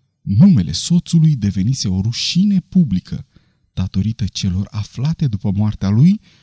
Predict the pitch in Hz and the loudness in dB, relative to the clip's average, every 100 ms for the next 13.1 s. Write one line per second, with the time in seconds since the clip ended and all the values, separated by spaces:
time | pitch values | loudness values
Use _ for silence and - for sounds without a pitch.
0 | _ _ - 101 - 92 127 180 - _ | _ _ -6 -6 -4 -4 -2 -2 -4 _
1 | _ - 101 95 98 92 92 135 175 127 | _ -4 -4 -2 -4 -4 -2 0 2 2
2 | 95 90 139 180 - 98 104 160 190 87 | 2 2 0 -2 -4 -6 -2 0 0 -2
3 | - _ _ _ _ - 101 82 113 156 | -8 _ _ _ _ 0 2 2 2 -2
4 | - 82 - - 95 - - 170 - 85 | -4 -10 -8 -4 -4 -2 2 2 2 -4
5 | 104 165 - 202 - 120 - _ _ - | 0 0 0 -2 0 -4 -4 _ _ -4
6 | 110 120 - 107 90 180 185 123 - 98 | 0 0 0 0 2 0 2 -4 -2 -2
7 | 95 143 - 92 85 107 151 180 190 _ | 0 -2 -2 -6 -2 -2 0 -2 -4 _
8 | _ _ _ 104 98 - 110 120 170 151 | _ _ _ 0 0 0 2 4 4 2
9 | - 156 135 104 92 98 151 - 87 - | 2 2 2 0 0 0 -2 -2 -6 -6
10 | 220 240 208 180 139 127 101 110 151 156 | -4 -2 -2 -2 -4 -4 -2 2 4 2
11 | - _ _ _ - 101 95 - 120 104 | -4 _ _ _ -4 -4 -4 -6 -6 -2
12 | 110 185 220 202 170 156 131 92 - 127 | 4 4 4 2 2 0 0 -4 -2 -2
13 | 151 | -2